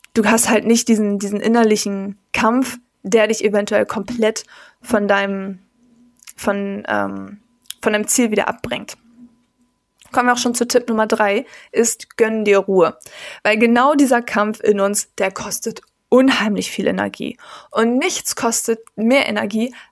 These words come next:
als sein Ziel fokussiert zu haben und dann eine Niederlage zu erwischen. <laughs> Wirklich. Also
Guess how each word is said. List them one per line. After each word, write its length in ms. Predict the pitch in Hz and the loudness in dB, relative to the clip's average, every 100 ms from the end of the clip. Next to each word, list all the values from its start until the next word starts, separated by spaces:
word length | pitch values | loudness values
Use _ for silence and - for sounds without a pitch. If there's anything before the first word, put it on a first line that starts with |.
| _ | _
als 340 | 208 226 - - _ | -2 -2 -4 -10 _
sein 380 | 220 214 214 208 | 0 2 2 -2
Ziel 360 | - - 302 339 | -2 2 2 2
fokussiert 680 | - 285 247 247 - 311 311 - | -2 -4 -2 0 2 2 0 -4
zu 300 | - 214 - | -2 -2 0
haben 380 | 101 202 277 - _ | 0 0 -4 -10 _
und 340 | 214 220 - | 0 0 2
dann 200 | 226 226 | 0 0
eine 200 | - 220 | -2 -2
Niederlage 600 | 220 226 240 202 185 185 233 | 0 2 4 4 0 -2 -2
zu 160 | - | 0
erwischen. 500 | 190 185 208 - 196 - - _ - | 0 2 2 0 -2 -8 -12 _ -12
<laughs> 300 | - - - | -10 -8 0
Wirklich. 520 | 262 285 294 196 208 - - - | 2 2 4 0 0 -12 -10 0
Also 320 | 226 254 | 2 4